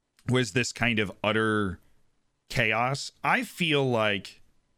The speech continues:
in a lot of countries, you have very intense fans.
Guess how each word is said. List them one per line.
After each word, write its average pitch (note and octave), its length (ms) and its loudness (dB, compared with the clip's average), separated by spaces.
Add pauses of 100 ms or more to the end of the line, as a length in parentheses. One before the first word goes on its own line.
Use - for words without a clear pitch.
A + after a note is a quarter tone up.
(400)
in C#3+ 120 0
a C3+ 60 2
lot C3+ 340 2
of C#3 140 -2
countries, F#2+ 680 -2 (640)
you A#2 160 2
have A2+ 180 2
very G#2+ 480 2
intense F#2 480 -2
fans. C2+ 460 -6